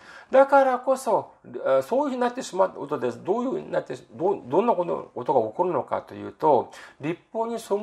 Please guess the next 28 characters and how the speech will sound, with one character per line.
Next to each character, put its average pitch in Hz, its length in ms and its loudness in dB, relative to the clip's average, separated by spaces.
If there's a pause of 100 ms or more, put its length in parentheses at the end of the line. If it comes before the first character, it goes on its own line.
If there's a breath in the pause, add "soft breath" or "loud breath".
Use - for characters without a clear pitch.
(120)
い 196 60 -6
た 190 300 2 (160)
私 135 400 -2
た 185 100 -6
ち - 100 -12
の 156 80 -4
身 131 220 -4
代 160 100 0
わ 165 140 2
り 165 80 -4
と - 100 -18
な 165 120 -8
っ 170 80 -8
て、 170 320 -4 (260 loud breath)
罪 254 300 -6
を 170 80 -2
解 160 300 -4
決 - 340 -16 (160)
で 127 160 -2
き - 120 -10
な 277 120 4
い - 20 0
の 170 160 -2
で 120 80 -2
あ 117 80 -2
り - 80 -16
ま - 160 -14
す。 - 100 -20